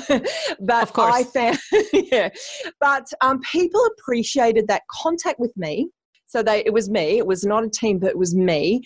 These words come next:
Speaker 1: I also gave great value on those calls. So if they went away with at least one, you know, strategy or one tip or something that would, you know, break the back off a problem that they've got, then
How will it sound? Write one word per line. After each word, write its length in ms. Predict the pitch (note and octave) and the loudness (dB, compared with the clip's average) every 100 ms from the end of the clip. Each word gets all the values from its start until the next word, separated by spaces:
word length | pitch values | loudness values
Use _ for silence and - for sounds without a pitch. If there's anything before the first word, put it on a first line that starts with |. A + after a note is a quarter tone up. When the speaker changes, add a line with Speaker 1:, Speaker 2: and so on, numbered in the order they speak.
| - - - _ | -10 -20 -20 _
Speaker 1:
I 160 | A3 A#3 | 0 2
also 320 | C4+ C4+ D4 | 0 -2 -4
gave 300 | A#3+ A3+ G#3+ | 0 0 0
great 300 | G#3 G3 F3+ | 0 -2 -2
value 300 | F#3+ F3+ F#3+ | -2 -2 -2
on 140 | F3+ | -4
those 180 | E3+ E3+ | -6 -8
calls. 320 | - D#3 E3 | -8 -10 -8
So 160 | - G#3 | -2 0
if 220 | - A3 | 0 -2
they 120 | A#3+ | -2
went 160 | A#3 C#4 | 0 0
away 280 | D4+ C4 A#3+ | 0 0 -2
with 140 | A3 | -2
at 120 | A3 | -2
least 320 | G#3+ G#3 G3+ F#3+ | 0 -2 -4 -12
one, 800 | F#3 F#3+ G#3 G#3 G3+ G#3+ G#3+ G#3+ - - - _ - | -10 -4 0 0 0 0 0 -4 -16 -20 -20 _ -6
you 100 | G3 | -2
know, 100 | F3 | -2
strategy 840 | - - G#3 F#3 F#3+ E3+ F#3 F3+ | -2 -2 0 2 0 0 -2 0
or 160 | F3 E3+ | 0 0
one 520 | F3+ F#3 F#3+ G3 G#3 | 2 4 4 2 0
tip 420 | - G3 F#3 F#3 | 0 2 2 2
or 140 | F3 | 0
something 640 | - - - A#3+ - B3 A3 | 0 -4 -4 -6 -2 2 2
that 140 | F#3 | 2
would, 240 | F#3+ F3 E3 | 0 -4 -4
you 100 | G3 | -2
know, 160 | F#3+ F3 | 0 -2
break 540 | E3 F#3+ F#3+ G3+ G#3+ | -2 0 2 2 0
the 100 | G#3+ | -2
back 320 | E3+ F3 - E3+ | -2 -4 -2 -4
off 160 | D#3 | -4
a 60 | E3 | -6
problem 420 | - E3 D3 E3+ | -4 -4 0 -2
that 140 | E3+ - | -2 -2
they've 200 | E3 - | -4 -2
got, 300 | D#3+ D3 - - - - - | 0 0 0 -6 -18 -18 -2
then 280 | G#3 G3+ G3 | 2 2 0